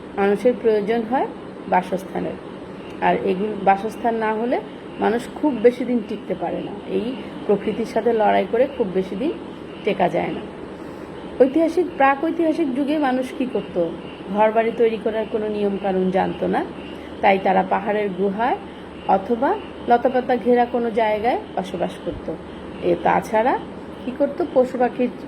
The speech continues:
পশুর চামড়া দিয়ে তাঁবুর মতো বানিয়ে সেখানে থাকত। ঐতিহাসিক যুগে যখন পদার্পণ করলো বি-, মানুষ, তখন সভ্যতার আলোতে তারা আলোকিত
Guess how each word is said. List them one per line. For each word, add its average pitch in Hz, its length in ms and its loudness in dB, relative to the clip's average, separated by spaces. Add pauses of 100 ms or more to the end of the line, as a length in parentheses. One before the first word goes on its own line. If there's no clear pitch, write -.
পশুর 240 400 4
চামড়া 220 400 2
দিয়ে 233 360 0 (400)
তাঁবুর 214 380 4
মতো 220 280 0
বানিয়ে 202 500 2 (500)
সেখানে 226 380 0
থাকত। - 340 -6 (920)
ঐতিহাসিক 294 580 6
যুগে 285 260 0
যখন 311 360 0
পদার্পণ 226 600 2
করলো 196 380 2 (600)
বি-, 185 260 -4
মানুষ, 185 360 2 (140)
তখন 202 280 0
সভ্যতার 220 640 2
আলোতে 202 500 2 (360)
তারা 202 220 4
আলোকিত 180 420 0